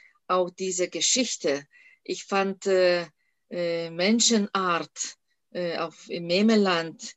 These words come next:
die waren, die sind doch völlig anders als in Großlitauen, äh, wenn man in die Geschichte zurückguckt. Und irgendwie, mich hat hier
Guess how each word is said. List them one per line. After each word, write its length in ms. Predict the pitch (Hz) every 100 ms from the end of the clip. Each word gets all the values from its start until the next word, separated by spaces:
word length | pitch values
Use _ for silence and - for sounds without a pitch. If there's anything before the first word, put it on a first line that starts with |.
| _ _ -
die 120 | 180
waren, 400 | 180 180 180 175
die 100 | 190
sind 240 | 185 185 180
doch 120 | 175
völlig 420 | - 220 208 -
anders 520 | 226 202 165 156 -
als 220 | 160 156
in 100 | 165
Großlitauen, 1040 | 160 175 185 - 175 175 180 156 156 151 _ _
äh, 60 | - - -
wenn 160 | 156
man 240 | 156 156 156 - - -
in 120 | 175
die 100 | 175
Geschichte 460 | 170 170 208 - 175
zurückguckt. 720 | - 180 202 - 208 - - - - 208 -
Und 280 | 175 175 -
irgendwie, 720 | 185 185 190 185 190 180 170 _ _ _ -
mich 240 | 180 180
hat 160 | 180 -
hier 280 | 180 175